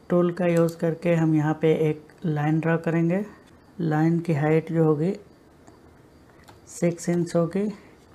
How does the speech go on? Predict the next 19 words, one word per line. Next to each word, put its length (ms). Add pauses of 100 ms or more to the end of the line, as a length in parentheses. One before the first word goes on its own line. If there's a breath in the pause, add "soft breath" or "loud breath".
(320)
इसे 280 (160)
eraser 540 (340)
कहते 280
हैं, 300 (1700 loud breath)
इसका 300
नाम 260 (100)
इरेजर 480
है, 220
इसे 280
इरेजर 420
कहेंगे। 440
और 480 (280)
एक 220
लाइन 240
हम 180
यहाँ 200
पे 160
ड्रॉ 200
करेंगे। 420